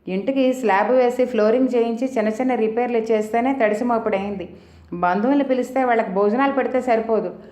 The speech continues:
అందరికీ బట్టలు పెట్టకపోయినా ఆడవాళ్ళకి జాకెట్ గుడ్డలైనా పెట్టాలి. మిమ్మల్ని తప్ప ఎవరినీ పిలవడం లేదు మేము."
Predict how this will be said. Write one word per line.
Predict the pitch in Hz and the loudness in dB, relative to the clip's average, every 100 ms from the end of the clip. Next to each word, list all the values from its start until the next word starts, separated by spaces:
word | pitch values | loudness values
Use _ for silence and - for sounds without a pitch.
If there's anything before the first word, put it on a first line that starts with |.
| - - | -20 -6
అందరికీ | 190 208 233 226 | -2 0 0 0
బట్టలు | 240 226 240 233 | 0 0 0 0
పెట్టకపోయినా | 226 226 233 247 247 311 302 - - - - | -2 -2 -2 0 2 0 -2 -6 -18 -10 -2
ఆడవాళ్ళకి | 185 214 247 254 226 | 0 2 2 2 2
జాకెట్ | 202 196 220 226 | 2 2 2 0
గుడ్డలైనా | 247 247 247 262 | 0 2 2 2
పెట్టాలి. | 269 202 208 196 190 - - - - | 2 0 0 -2 -4 -12 -20 -20 -8
మిమ్మల్ని | 202 214 208 208 | -2 0 0 0
తప్ప | 202 - | -2 0
ఎవరినీ | 269 226 214 254 | 2 2 2 2
పిలవడం | 269 240 233 240 226 | 2 2 2 2 0
లేదు | 214 | 0
మేము." | 208 180 | -2 -4